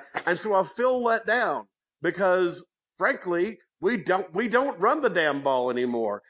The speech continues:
Um, for example, we had a total of two hundred and ten rushing yards for the entire day. Uh, nine different contributors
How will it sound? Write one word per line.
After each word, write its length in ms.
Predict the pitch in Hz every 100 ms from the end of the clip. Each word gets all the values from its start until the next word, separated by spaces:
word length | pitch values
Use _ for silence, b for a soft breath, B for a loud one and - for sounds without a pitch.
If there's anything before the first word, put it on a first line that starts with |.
| B -
Um, 640 | 151 151 151 156 160 160 160
for 140 | 202 220
example, 680 | 185 165 269 - 127 90 _ _ _
we 160 | 165 208
had 280 | 226 233 -
a 80 | -
total 500 | - 254 196 160 185
of 260 | 185 175
two 240 | - 220 214
hundred 280 | 220 214 208
and 180 | 202
ten 320 | 202 208 208 185
rushing 400 | 214 220 185 151
yards 480 | 147 143 160 170 - _ _ _ _
for 120 | 196
the 180 | 220 226
entire 500 | 220 208 220 220 220
day. 440 | 214 233 180 123 - b b -
Uh, 240 | 139 135 123
nine 640 | 135 147 180 214 220 220 151 151
different 440 | 202 208 214 214 - _
contributors 800 | 202 - 220 202 165 127 110